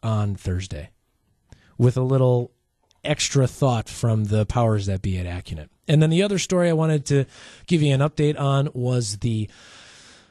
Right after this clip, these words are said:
home purchase, multiple parcels on a lake.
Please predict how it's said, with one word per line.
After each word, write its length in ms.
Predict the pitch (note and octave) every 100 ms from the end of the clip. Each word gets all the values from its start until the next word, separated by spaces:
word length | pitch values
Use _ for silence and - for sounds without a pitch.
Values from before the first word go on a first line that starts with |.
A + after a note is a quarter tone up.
| _
home 360 | - A3 A3 G#3+
purchase, 560 | G3+ G#3 - F3+ -
multiple 640 | D3 E3 F#3 G3 F#3+ - F3
parcels 640 | - - F3 - D#3 C#3+
on 140 | C#3 B2+
a 100 | A2+
lake. 580 | A2+ C#3+ G#2 - -